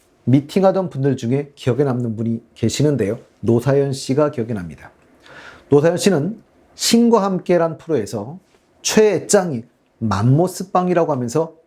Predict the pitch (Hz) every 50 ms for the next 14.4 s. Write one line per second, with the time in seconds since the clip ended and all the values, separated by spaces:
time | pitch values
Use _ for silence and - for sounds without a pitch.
0 | _ _ 110 107 113 123 120 117 - - - _ - 147 151 151 151 147 143 135
1 | 139 - 170 170 170 - _ _ - - - - 156 143 135 147 156 139 123 107
2 | 98 107 113 113 - 110 - - 76 67 - - _ _ _ _ _ _ _ _
3 | _ _ _ _ _ _ _ _ _ _ _ _ - - - - - - - -
4 | 165 - 214 214 202 208 - 240 226 196 123 117 139 175 196 190 165 - 139 139
5 | 170 170 170 151 123 104 95 92 107 117 107 120 139 147 139 - 175 175 170 -
6 | - - 180 - - _ - 180 170 156 143 - - 131 117 - - 143 151 151
7 | 143 - 151 160 175 175 - - 113 92 - 85 78 131 170 196 - _ - -
8 | - - - - - - - - - - _ _ - 123 123 123 123 120 120 117
9 | 101 - - - - 139 147 160 160 202 196 202 196 - 208 240 220 175 135 143
10 | 135 - 185 180 - - 131 120 147 156 143 139 117 - 127 139 156 160 120 92
11 | 80 80 - _ _ _ _ _ _ _ _ _ - - _ _ _ _ - -
12 | 226 240 269 254 208 165 151 156 147 135 135 135 139 170 185 190 - _ _ _
13 | _ - 113 110 127 120 120 - - 131 131 - - 175 190 185 180 - - 110
14 | 98 107 123 - - - - -